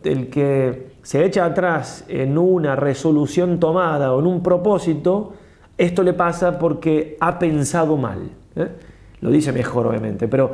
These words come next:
la idea es justamente esto. Muchas veces fallan las decisiones que tomamos, no tanto por la, porque falla la voluntad, que también puede ser, sino sobre todo porque no hemos hecho un buen proceso de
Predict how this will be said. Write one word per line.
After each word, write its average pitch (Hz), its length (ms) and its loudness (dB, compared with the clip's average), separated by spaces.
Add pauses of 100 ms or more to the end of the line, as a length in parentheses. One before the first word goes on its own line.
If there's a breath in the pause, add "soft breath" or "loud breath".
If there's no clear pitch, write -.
(160 loud breath)
la 135 140 2
idea 170 240 4
es 175 160 0
justamente 160 520 0
esto. 110 340 -6 (480 loud breath)
Muchas 160 380 2
veces 151 300 0
fallan 139 380 0
las 113 100 -6
decisiones 135 420 0
que 160 120 0
tomamos, 156 560 -2 (640 loud breath)
no 127 500 0
tanto 151 320 0
por 131 100 0
la, 123 140 2
porque 120 300 -4
falla 139 260 0
la 131 60 2
voluntad, 226 440 2
que - 80 -8
también 143 300 -2
puede 202 140 0
ser, 165 340 -2 (180 loud breath)
sino 160 200 -2
sobre 165 160 0
todo 185 200 0
porque 131 400 -4 (280 loud breath)
no 143 420 2
hemos 143 300 -2
hecho 131 260 -2
un 113 180 -4
buen 131 280 0
proceso 127 560 -2
de 143 200 0